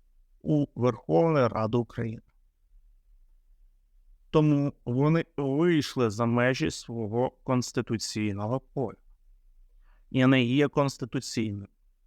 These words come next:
Так, як спеціаліст і фахівець з конституційного права наполягає,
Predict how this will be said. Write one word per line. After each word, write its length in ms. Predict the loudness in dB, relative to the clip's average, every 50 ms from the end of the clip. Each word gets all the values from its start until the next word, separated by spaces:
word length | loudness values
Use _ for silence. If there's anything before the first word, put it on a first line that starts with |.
| _ _ _ _ _ _ _ _ _ _ _ _ _ _ _ _ _ _ _ _ _ _ _ _ _
Так, 340 | 4 6 6 6 4 0 _ -18 -20 _
як 380 | -6 2 4 4 4 4 2 _ _
спеціаліст 960 | -20 -20 -20 _ _ -4 -4 -4 -2 0 0 2 2 2 0 0 -2 -4 -6
і 40 | -10
фахівець 760 | -10 -10 -14 -8 -6 -4 -2 2 2 2 2 0 -4 -14 -20 _ _ _ _ _
з 220 | -12 -6 -4 -4 -4
конституційного 1080 | -4 _ -2 0 0 0 -2 -6 -10 -10 -10 _ -12 -4 0 2 2 2 2 0 -2 -6 _ _ _ _
права 340 | -2 2 2 2 2 2 0
наполягає, 760 | 0 -2 0 -2 0 2 2 2 2 0 -4 -6 -6 -10